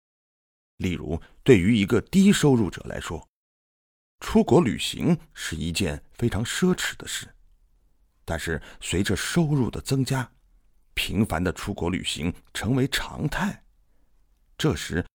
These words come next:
乘坐头等舱则成为奢侈的事。直到某一天，当乘坐私人飞机也成为常态时，他才会发现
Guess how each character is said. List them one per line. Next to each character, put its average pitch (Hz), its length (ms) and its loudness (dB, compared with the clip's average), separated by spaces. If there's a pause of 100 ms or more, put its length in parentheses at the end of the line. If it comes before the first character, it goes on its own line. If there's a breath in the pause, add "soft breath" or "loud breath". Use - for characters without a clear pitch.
(160)
乘 104 200 -2
坐 85 140 -2
头 - 280 2
等 - 180 -2
舱 98 280 -2 (220)
则 80 160 -6
成 80 240 -8
为 67 180 -6 (100)
奢 - 380 0
侈 - 180 -6
的 - 120 -12
事。 - 200 -8 (1160)
直 - 120 -8
到 78 160 -4
某 - 180 -10
一 117 140 -14
天， 123 340 -2 (720)
当 135 160 0
乘 131 220 2
坐 104 200 2 (140)
私 - 400 4
人 151 160 6
飞 196 220 6
机 196 260 4 (160)
也 82 220 -2
成 92 220 -2
为 95 100 2
常 90 320 -2
态 135 200 -2
时， - 300 -8 (880)
他 90 260 -4
才 80 200 -6
会 76 160 -8
发 76 180 -10
现 - 240 -8